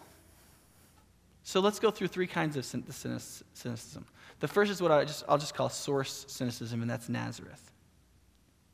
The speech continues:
One of the things that seems to be evident in the Gospels,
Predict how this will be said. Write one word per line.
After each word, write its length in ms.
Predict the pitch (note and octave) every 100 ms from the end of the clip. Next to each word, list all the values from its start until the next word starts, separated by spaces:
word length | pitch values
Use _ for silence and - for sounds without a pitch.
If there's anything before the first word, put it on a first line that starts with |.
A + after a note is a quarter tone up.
| _ _ _ - _ - -
One 140 | F3+
of 80 | A3
the 60 | B3
things 240 | G3+ F3
that 260 | D#3+ D3+ - - - - -
seems 340 | - F#3+ F#3+ -
to 80 |
be 140 | F3+ C#3+
evident 420 | C#3+ C3+ B2 B2 - - - - - _ _ _ - - - - -
in 140 | D3+
the 60 | D3+
Gospels, 500 | C#3 C3 - C3